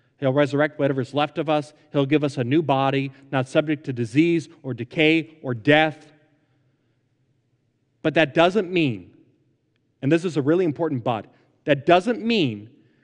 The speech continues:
that if we pass away before Jesus returns, that doesn't mean that we are not somehow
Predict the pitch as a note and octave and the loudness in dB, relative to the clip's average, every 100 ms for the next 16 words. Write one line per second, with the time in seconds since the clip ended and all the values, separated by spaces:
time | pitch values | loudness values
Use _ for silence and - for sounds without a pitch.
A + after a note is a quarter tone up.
0 | _ E3+ E3 G3+ A#3+ C#4 C#4+ - G3+ G#3+ | _ -2 2 4 4 4 2 2 0 0
1 | C#4 B3+ B3+ D#3 F#2+ G2+ - _ _ _ | -2 2 2 2 0 -10 -20 _ _ _
2 | _ _ _ _ _ _ F3 D#3 F#3+ D3+ | _ _ _ _ _ _ -2 2 2 2
3 | F#3+ A#3 C#4 D4 D#4+ D#4 C#4 G3 A2 G#2 | 0 2 2 2 0 2 0 0 -2 -8
4 | - - _ _ _ _ _ _ _ _ | -20 -20 _ _ _ _ _ _ _ _
5 | _ _ _ _ _ D3+ C#3 F#3+ A3 C4 | _ _ _ _ _ 0 4 2 2 0
6 | G3+ E3+ D#3+ - _ - D#3+ E3+ G#3+ F3 | 2 0 -2 -8 _ -4 -2 2 2 2
7 | F3 - G#3+ G3 D3+ C#3 C#3 | -2 -4 -6 -4 -4 -2 -2